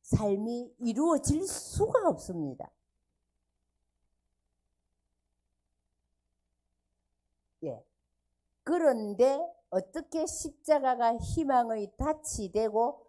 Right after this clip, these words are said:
희망의 상징이 되는가? 그것은 너무도 자명하게 예수님의 십자가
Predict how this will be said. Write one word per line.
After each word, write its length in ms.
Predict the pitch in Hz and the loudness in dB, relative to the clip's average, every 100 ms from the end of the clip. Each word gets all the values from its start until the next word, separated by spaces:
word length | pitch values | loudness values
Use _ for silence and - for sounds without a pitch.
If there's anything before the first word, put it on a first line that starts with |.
| _ | _
희망의 600 | - - 330 269 240 226 226 | -12 -4 -2 0 -2 -4 0
상징이 600 | - 165 160 156 180 151 | 0 0 -6 -6 -8 -8
되는가? 560 | 165 156 214 208 107 - _ _ _ _ _ _ _ _ _ _ _ _ _ - | -6 -4 -4 -4 -8 -10 _ _ _ _ _ _ _ _ _ _ _ _ _ -10
그것은 500 | 180 220 226 185 143 | -4 -4 -4 -6 -2
너무도 720 | 151 170 190 269 311 294 285 | 0 2 2 0 0 -2 -2
자명하게 840 | 254 208 202 196 175 160 180 233 - _ _ _ - | -4 -4 -4 -4 -6 -4 -4 -6 -10 _ _ _ -10
예수님의 1120 | 160 175 175 - 240 226 233 233 226 233 233 | -6 -6 -8 -16 -18 -16 -14 -14 -14 -16 -18
십자가 800 | 226 - 269 _ _ _ 247 233 | -20 -20 -20 _ _ _ -20 -20